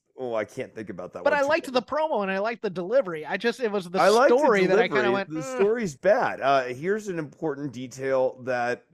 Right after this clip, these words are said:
Speaker 1: I think has been forgotten. Chris Jericho is the first A E W champion. So, like, Hobbs should have been unbelievably motivated, and perhaps the most motivated guy in the company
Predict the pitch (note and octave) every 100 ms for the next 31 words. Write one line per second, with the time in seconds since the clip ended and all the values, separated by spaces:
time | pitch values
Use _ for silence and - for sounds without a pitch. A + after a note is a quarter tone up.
0 | - G#2+ A#2 - B2 G2 B2 A2 A2 A2
1 | G#2+ G#2 B2 A#2+ A#3 C#4 G3+ F#3 F#3+ D3+
2 | B2 B2 - B2 A2+ A#2 B2+ A2+ B2+ G#2
3 | G2 G2+ F2+ - A2 G#2 F#2+ C#2+ D#2+ A#2+
4 | A2+ A#2 - - - - - G#3+ A3 -
5 | G3 E3 D#3 - D#3 F3 E3 C#3+ C3+ B2
6 | A#2 G#2+ G2+ G#2 E2+ F2+ C#2+ C2 - -
7 | - C#3 E3 E3+ E3+ D#3 D3+ C#3+ C3+ C#3
8 | B2+ B2+ B2 A#2+ A#2 G2 - B2+ B2 G#2+
9 | D2+